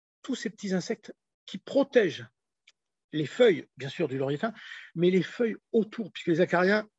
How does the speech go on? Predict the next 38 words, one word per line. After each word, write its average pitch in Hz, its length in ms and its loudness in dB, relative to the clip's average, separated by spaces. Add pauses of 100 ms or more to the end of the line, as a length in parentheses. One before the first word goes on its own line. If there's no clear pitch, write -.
prédateurs 160 420 4
vont 165 180 -2
chasser 208 400 0
les 165 160 2
acariens 175 400 -2
qui - 120 -16
se - 100 -20
trouvent 185 140 -8
dans 165 100 -2
l'espace. - 280 -10 (420)
Du 262 180 4
coup, 285 280 2 (340)
il 214 300 0
est 233 60 6
même 233 180 4
conseillé 220 460 0
par 175 240 2
les, 156 400 2
les, 151 280 -10 (260)
les - 100 -8
chercheurs 247 440 -4
qui 175 120 -10
disent : 196 260 -4
mettez 214 420 0
des 180 120 4
lorietins 170 680 2
près 240 240 0
des 170 180 0
potagers, 180 760 2 (320)
euh, 147 120 0
près 208 220 2
des 175 140 6
serres, 220 360 4
de 165 100 0
façon 185 320 -4
à 165 60 -2
protéger 185 640 2
mieux 202 360 4